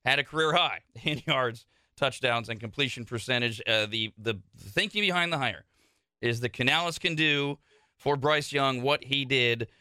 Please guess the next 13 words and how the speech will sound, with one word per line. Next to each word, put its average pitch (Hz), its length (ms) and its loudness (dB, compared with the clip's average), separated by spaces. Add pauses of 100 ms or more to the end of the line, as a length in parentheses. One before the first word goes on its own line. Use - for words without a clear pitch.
(140)
for 127 320 2
Geno 139 340 0
Smith, 131 400 -2
Russell 131 420 -2
Wilson, 120 540 -2
and 117 260 0
Baker 117 360 0
Mayfield. 117 540 0
Uh, 95 220 -2
uh, 95 500 0 (120)
the 104 220 -6
Young 127 560 -2
had 110 380 0